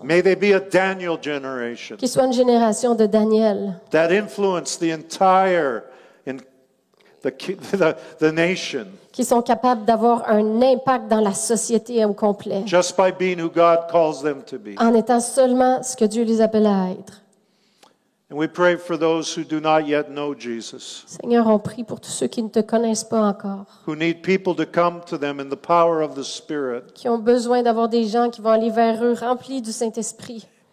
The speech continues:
Speaker 1: and with the love of God.
Speaker 2: et qui vont les approcher avec ton
Speaker 1: Live
Speaker 2: amour
Speaker 1: out the life of the kingdom.
Speaker 2: et qui vont vivre vraiment une vie du royaume
Speaker 1: And share good news.
Speaker 2: et leur partager la bonne nouvelle.
Speaker 1: We lay down our lives for those who do not yet know you,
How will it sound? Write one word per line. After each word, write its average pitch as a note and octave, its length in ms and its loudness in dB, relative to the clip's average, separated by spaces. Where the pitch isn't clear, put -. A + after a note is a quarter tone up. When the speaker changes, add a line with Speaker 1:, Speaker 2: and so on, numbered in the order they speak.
Speaker 1:
and C#3 140 -6
with F3+ 240 2
the F3 80 6
love D#3+ 280 4
of C#3+ 200 -6
God. B2+ 340 0
Speaker 2:
et A3 100 -4
qui - 100 -12
vont A3+ 120 2
les A#3 160 4
approcher A#3 460 0
avec A3 240 -2
ton A3+ 140 0
Speaker 1:
Live A3+ 160 2
Speaker 2:
amour E3 260 4
Speaker 1:
out - 80 -8
the D#3+ 120 0
life D#3+ 200 -2
of D3+ 100 -8
the D3 160 -4
kingdom. C#3 480 -10
Speaker 2:
et A#3 80 -2
qui A3+ 200 -6
vont A3 260 4
vivre A3 600 0
vraiment G#3+ 260 0
une A3+ 140 0
vie G#3+ 240 -2
du A3 120 -2
royaume G#3+ 680 0
Speaker 1:
And A#2+ 140 -12
share F3 420 2
good D#3 240 -2
news. A#2 520 -12
Speaker 2:
et A3+ 80 2
leur G#3 180 0
partager A#3 600 0
la G#3+ 120 0
bonne G#3 220 -2
nouvelle. G3 340 -2
Speaker 1:
We F3+ 240 4
lay E3+ 400 4
down D#3+ 340 2
our D3 140 0
lives C#3+ 500 2
for C#3 220 -8
those D3+ 340 -4
who D#3 60 -12
do C3+ 180 -8
not C#3+ 320 -4
yet C3+ 300 -2
know B2 300 -8
you, G#2+ 220 -14